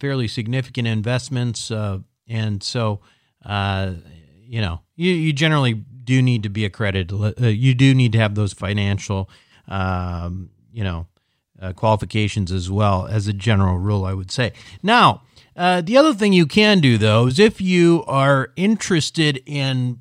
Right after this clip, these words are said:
you know, taking your education to the next level, and I'm not talking about just, uh, a, you know,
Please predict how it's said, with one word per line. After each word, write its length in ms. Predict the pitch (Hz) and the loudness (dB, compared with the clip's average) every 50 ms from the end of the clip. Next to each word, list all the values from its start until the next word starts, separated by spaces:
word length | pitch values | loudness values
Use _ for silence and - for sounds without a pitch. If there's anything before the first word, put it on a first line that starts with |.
| _ | _
you 120 | - 180 170 | -6 -4 -2
know, 120 | 135 117 113 | -2 -2 -4
taking 520 | - - - 202 196 - 190 175 165 151 | -6 -2 -2 -2 -2 0 -2 0 0 0
your 320 | 143 139 139 131 127 135 - - | 0 -2 -2 -2 -4 -4 -4 -4
education 640 | 151 139 131 123 - 156 156 151 - - 143 120 | -6 -4 -4 -4 -2 0 0 0 0 0 -2 0
to 100 | 110 123 | 0 0
the 80 | 117 120 | 0 2
next 360 | 120 127 127 127 - - - | 2 2 2 0 0 -4 -8
level, 440 | 113 120 123 123 110 95 101 113 123 | -4 -2 -2 -2 -2 -4 -6 -8 -8
and 100 | 135 147 | -6 -6
I'm 140 | 156 156 151 | -4 -2 0
not 180 | 147 147 139 | 0 0 0
talking 320 | - 147 131 127 120 131 123 | 0 0 -2 0 0 0 0
about 320 | 120 104 117 117 117 110 | 0 -2 -2 -2 -4 -4
just, 540 | 107 101 107 120 131 131 131 - - - - | -6 -4 -2 0 2 2 0 0 -4 -10 -8
uh, 220 | 117 110 107 110 98 _ - - - - - _ _ | -6 -4 -4 -4 -4 _ -12 -20 -20 -20 -20 _ _
a, 80 | 90 | -8
you 720 | 110 113 113 110 107 104 107 104 98 - _ _ - 123 117 | -2 0 0 2 2 2 0 -2 -2 -6 _ _ -6 -2 -2
know, 300 | 107 101 101 101 101 | 0 0 0 0 -2